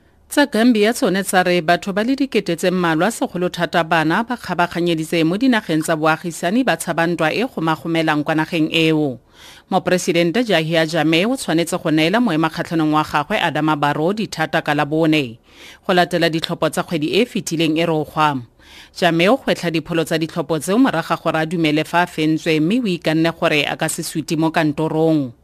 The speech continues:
O ikgatholositse kgatelelo ya dinaga tsa boditšhabatšhaba le ya Mokgatlho wa Kgwebisano ya, ya Afrika, A U. A U e mo tsibose ka ditlamorago tse di masisi fa a ka tswelela a le mo taolong.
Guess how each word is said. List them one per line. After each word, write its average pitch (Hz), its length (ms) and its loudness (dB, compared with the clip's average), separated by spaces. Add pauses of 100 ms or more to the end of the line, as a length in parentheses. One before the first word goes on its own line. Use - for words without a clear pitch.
(480)
O 208 60 2
ikgatholositse 170 840 -2
kgatelelo 170 520 0
ya 151 60 0
dinaga 165 360 -2
tsa 160 140 -2
boditšhabatšhaba 156 840 -2
le 151 100 -2
ya 160 60 -2
Mokgatlho 165 400 -4
wa 151 80 2
Kgwebisano 156 540 -2
ya, 151 160 0 (440)
ya 165 180 0
Afrika, 160 500 -4
A 156 280 0
U. 151 280 2 (580)
A 190 100 2 (120)
U 175 60 0
e 220 80 4
mo 269 160 6
tsibose 160 500 -2
ka 180 120 2
ditlamorago 175 540 0
tse 208 140 -4
di 247 80 0
masisi 170 500 -2
fa 165 140 0
a 151 40 2
ka 165 120 -4
tswelela 156 480 0
a 151 60 -2
le 151 60 -2
mo 156 120 2
taolong. 156 640 0